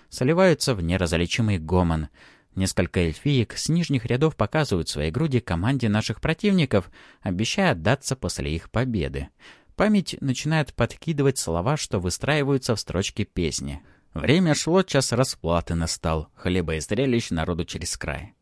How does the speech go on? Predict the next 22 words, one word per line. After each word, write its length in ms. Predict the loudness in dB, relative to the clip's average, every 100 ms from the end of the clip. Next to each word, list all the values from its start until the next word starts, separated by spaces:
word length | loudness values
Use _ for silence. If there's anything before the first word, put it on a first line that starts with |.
| _ -20 -20 _ -2
Властный 400 | 4 4 4 2
голос 400 | 4 4 4 2
трибун 400 | 0 4 4 4
нарушает 500 | 2 0 2 0 0
работу 360 | -4 -4 -6
памяти, 560 | -4 -2 -2 0 0 0 -6 -20 _
и 100 | -6
продолжение 680 | 0 0 2 0 2 0 0
слов 260 | -2 -2 -2
теряется 540 | -2 0 0 -2 -2
на 80 | -2
её 340 | -2 -2 -2
задворках. 680 | 0 -2 -2 -6 -4 -6 -8 _ _ -20 _ -4
Громкий 520 | 4 4 4 0 -4 -2
и 60 |
отчётливый, 760 | 0 0 0 -2 0 -2 -2 -6 -12 _
видимо, 400 | -10 -6 -2 -4 -6 -8
усиленный 500 | -6 -2 0 0 2
магически. 680 | 0 -2 -4 -6 -4 -6 -8 _ _ _ _ _ _ 2
«Драндриндрил, 960 | 6 6 6 6 4 6 6 6 4
мальчик 600 | 2 2 2 0 0 -4
мой, 300 | 0 0 0